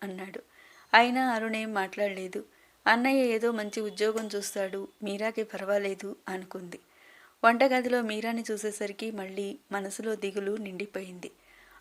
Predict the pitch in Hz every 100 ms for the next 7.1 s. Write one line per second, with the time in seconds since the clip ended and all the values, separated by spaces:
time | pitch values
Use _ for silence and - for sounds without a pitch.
0 | - 214 247 262 247 240 226 220 202 208
1 | 226 214 208 202 202 202 220 240 208 202
2 | 190 220 202 - - - _ _ 226 226
3 | 220 208 226 233 214 208 214 208 202 196
4 | 190 196 240 _ _ - 208 208 214 214
5 | 208 214 202 202 190 185 180 185 - -
6 | 208 196 202 208 202 190 185 190 196 190
7 | 190